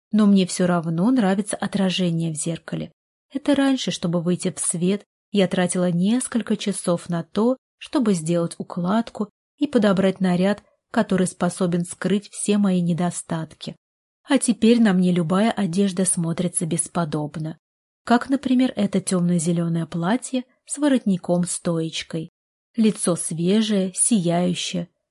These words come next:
поэтому достаточно было легкого макияжа.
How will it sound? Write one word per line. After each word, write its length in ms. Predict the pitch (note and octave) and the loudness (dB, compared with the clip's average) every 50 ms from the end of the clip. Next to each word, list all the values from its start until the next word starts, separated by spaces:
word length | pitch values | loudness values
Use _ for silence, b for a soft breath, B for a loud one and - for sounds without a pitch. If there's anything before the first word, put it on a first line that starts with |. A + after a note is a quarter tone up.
| _ - | _ 0
поэтому 360 | B3+ B3 A#3+ - A#3+ A3+ A3+ | 2 2 4 4 4 4 4
достаточно 680 | G3+ G#3 G#3 - - A#3 A3 - - - - - G3 | 4 2 2 0 0 0 -2 0 -2 -4 -2 0 2
было 200 | F3+ F#3 F#3 F3+ | 2 4 4 4
легкого 460 | F3+ F#3 A#3 B3 - - - G#3 F#3+ | 4 4 2 2 0 -2 -2 0 0
макияжа. 720 | F3 E3+ E3 D#3+ - D#3+ D#3 D#3 D#3 D3+ D3+ D3+ - F3 | 2 0 0 -2 -4 -4 -4 -4 -4 -4 -6 -8 -10 -12